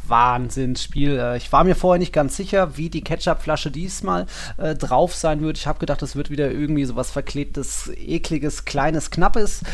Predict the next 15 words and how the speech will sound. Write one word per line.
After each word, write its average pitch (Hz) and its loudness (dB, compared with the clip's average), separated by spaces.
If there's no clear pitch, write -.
Ja, 135 -2
und 120 0
am 104 -4
Ende 127 0
ist - -6
jetzt - -4
zum 131 -2
ersten 180 4
Mal 170 2
in 170 -2
der 151 -2
E-M-Geschichte, 135 -2
dass 120 -8
eine 127 -2
Mannschaft 131 -4